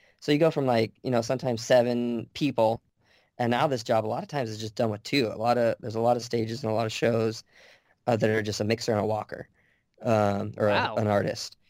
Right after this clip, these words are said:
Speaker 1: Uh, so I have a crew of three. It's my two artists and myself. Um,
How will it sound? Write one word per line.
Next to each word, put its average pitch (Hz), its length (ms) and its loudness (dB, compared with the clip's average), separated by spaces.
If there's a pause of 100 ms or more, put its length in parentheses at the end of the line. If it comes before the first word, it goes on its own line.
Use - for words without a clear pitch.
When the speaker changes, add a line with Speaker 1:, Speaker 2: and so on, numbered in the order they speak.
(400)
Speaker 1:
Uh, 113 360 4
so 117 320 4
I 120 100 4
have 131 120 4
a 123 60 -2
crew 127 260 -4
of 113 80 -4
three. 110 420 -4
It's - 280 -12
my 110 180 -2
two 117 240 0
artists 104 640 -2
and 113 120 0
myself. 110 500 0 (560)
Um, 107 720 0